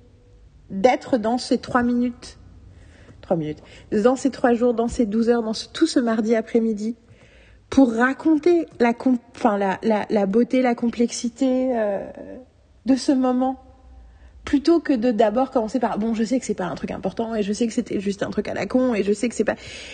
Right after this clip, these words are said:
de, de, de, de, de ne pas minimiser la force émotionnelle de l'instant parce qu'on essaye tout de suite de rationaliser et d'être, euh, raisonnable. Et en plus, je pense qu'en réalité, euh,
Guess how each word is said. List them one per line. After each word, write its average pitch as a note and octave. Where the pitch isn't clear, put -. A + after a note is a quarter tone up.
de, A#3
de, G#3+
de, G#3
de, F#3+
de F#3
ne A#3+
pas E4
minimiser D#4
la C4
force D4
émotionnelle B3+
de A#3
l'instant C4+
parce B3
qu'on B3
essaye B3
tout C4
de A#3+
suite A3+
de A3
rationaliser A3
et G3+
d'être, F#3
euh, F#3+
raisonnable. F#3
Et -
en A#3
plus, G#4
je -
pense B3
qu'en A#3
réalité, A3
euh, -